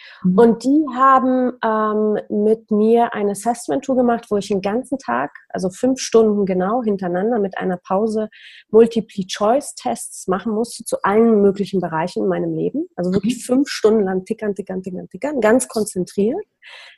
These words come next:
Speaker 2: Raum zu, alles, äh, ne, so unter, wo, schon unter Druck,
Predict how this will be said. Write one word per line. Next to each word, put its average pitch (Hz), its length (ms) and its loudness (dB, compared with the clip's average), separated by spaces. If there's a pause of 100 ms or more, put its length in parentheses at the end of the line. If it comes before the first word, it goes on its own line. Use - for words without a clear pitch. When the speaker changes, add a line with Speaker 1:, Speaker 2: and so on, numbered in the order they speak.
(160)
Speaker 2:
Raum 220 300 2
zu, 330 580 2
alles, 247 480 0
äh, 214 180 0
ne, 262 280 0
so 233 120 2
unter, 220 280 0
wo, 214 220 4
schon 294 280 4
unter 233 240 0
Druck, 185 640 -2